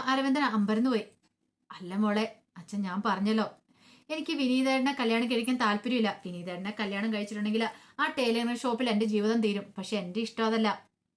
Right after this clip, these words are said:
എനിക്ക് പുറത്ത് പോകണം, ജോലി സമ്പാദിക്കണം, അങ്ങനെ കുറെ കുറെ ആഗ്രഹങ്ങളും കാര്യങ്ങളും ഒക്കെ ഉണ്ട്. ഉം. ഇ-, ഇവിടെ വിനീതേട്ടനെ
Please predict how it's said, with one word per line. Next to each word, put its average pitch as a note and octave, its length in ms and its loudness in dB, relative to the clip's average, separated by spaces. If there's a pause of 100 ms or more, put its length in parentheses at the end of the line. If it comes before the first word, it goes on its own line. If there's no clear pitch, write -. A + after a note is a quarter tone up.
(220)
എനിക്ക് F3+ 220 -12
പുറത്ത് F#3+ 340 -6
പോകണം, G#3 240 2 (460)
ജോലി A3 180 2
സമ്പാദിക്കണം, G#3 600 2 (120)
അങ്ങനെ B3+ 240 2
കുറെ A3+ 240 0
കുറെ B3 200 0
ആഗ്രഹങ്ങളും G#3+ 580 4
കാര്യങ്ങളും G#3+ 380 2
ഒക്കെ A3 140 -2
ഉണ്ട്. G3 200 2 (640)
ഉം. G3+ 120 -6 (1300)
ഇ-, - 140 -12
ഇവിടെ D#4 280 0
വിനീതേട്ടനെ C#4 520 2